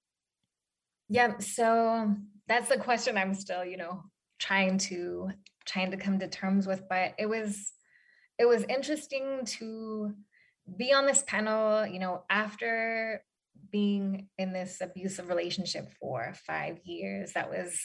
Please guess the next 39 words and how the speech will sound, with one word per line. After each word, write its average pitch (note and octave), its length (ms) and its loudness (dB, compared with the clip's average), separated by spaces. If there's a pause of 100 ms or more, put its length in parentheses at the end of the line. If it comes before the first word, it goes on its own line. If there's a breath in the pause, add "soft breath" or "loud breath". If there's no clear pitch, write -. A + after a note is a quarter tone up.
(160)
it G#3 60 0
was G3+ 380 2 (500 soft breath)
economically, A3+ 880 0
emotionally, G3+ 500 2
psychologically, F3+ 1200 -4
physically, F#3+ 460 -2
and F3 180 -6
spiritually F3 440 -8
abusive. - 440 -12
It F3+ 80 -6
was F#3 140 -6
just, F#3+ 440 -2
you F#3 120 -2
know, F3+ 320 -2
the F#3 80 -2
m-, F3 240 -2
multidimensional F#3 800 -2
in F3 160 -10
terms F3+ 380 -8
of E3 80 -8
its E3 140 -8
abuse, E3+ 380 -10
all E3+ 140 -6
that's E3+ 280 -8
interconnected. F3 840 -6 (880 soft breath)
But G#3 140 4
I G#3 60 8
hadn't A3 280 4
disclosed G3+ 460 2
that F#3+ 160 4
to F#3+ 100 -2
anyone. F3+ 680 -2
And F3+ 120 -8
I'm F3 200 -4
at G3 240 0
this F#3 280 2
Violence F#3 440 -2
Against F#3 380 -4
Women F#3 340 -2